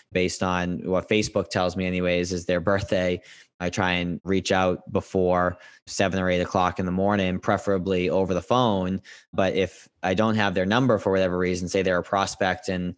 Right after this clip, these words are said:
you know, we just haven't gotten to that point yet, I'm not gonna write on their Facebook wall. I'm going to go on their Facebook Messenger and, you know, shoot them a quick video through that and wish them a happy birthday. Like, just do memorable stuff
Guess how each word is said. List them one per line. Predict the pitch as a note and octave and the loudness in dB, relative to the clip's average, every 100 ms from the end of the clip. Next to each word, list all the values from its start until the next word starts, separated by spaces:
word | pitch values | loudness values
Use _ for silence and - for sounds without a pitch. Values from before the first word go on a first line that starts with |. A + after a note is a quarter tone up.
| - - | -12 -4
you | |
know, | F#2 | -2
we | F2+ | 0
just | F2+ | 0
haven't | F#2 F2+ | -2 0
gotten | F#2 F#2 F#2+ | -2 -2 -2
to | |
that | F#2+ F2 | -2 -2
point | - C3 F#2 | 0 0 0
yet, | F#2 F2+ - - - - | 0 -2 -6 -20 -14 -2
I'm | |
not | A2+ C3 | 0 2
gonna | C3 G2 | 2 2
write | F2 G2+ G#2 | 2 2 2
on | F#2+ F#2+ | 0 0
their | F#2 F2+ F2 - | 0 0 -2 0
Facebook | G#2 - F#2 E2+ | 0 0 -4 -2
wall. | F2 E2+ E2+ E2+ | -2 0 -2 -2
I'm | F2+ F#2 | -2 -2
going | F#2+ F#2+ F#2 F#2 | 0 0 -2 -4
to | - F#2 F2 F2 - - - - | -2 0 0 -2 -6 -16 -14 -2
go | F#2+ G2 | 2 2
on | G2 F#2+ F#2 | 2 0 2
their | F#2 F2+ F2+ F2+ _ _ | 2 2 0 -2 _ _
Facebook | G2+ F#2+ G2 | -2 0 0
Messenger | G2 G#2 - F#2+ F2 F2 F2+ - | 0 0 0 0 0 0 0 -2
and, | F2+ F2+ F2+ - | -2 -2 -4 -6
you | - F2+ | -6 -4
know, | |
shoot | - G2+ | -2 0
them | F#2+ | 0
a | F#2+ | -2
quick | - F#2+ | -2 -2
video | F2+ G2 G2 F#2+ F2 F2 | 0 0 0 0 0 -2
through | E2+ F#2 F2 | -2 -4 -2
that | E2+ E2+ E2+ - - - - | 0 -2 -4 -8 -20 -16 -6
and | F#2+ | -2
wish | F#2+ G2 | 0 0
them | |
a | G2+ | 0
happy | G2 G2+ | 0 0
birthday. | F#2 G#2 G#2 E2 | 0 0 0 -2
Like, | F2+ F#2 | -2 0
just | A#2 G2 | -2 0
do | G2+ B2+ | 2 4
memorable | A2+ F#2+ F2+ G#2+ A2 G2+ F#2+ | 4 2 2 2 2 2 0
stuff | - - - E2 B2 - | -2 -6 -2 0 0 -2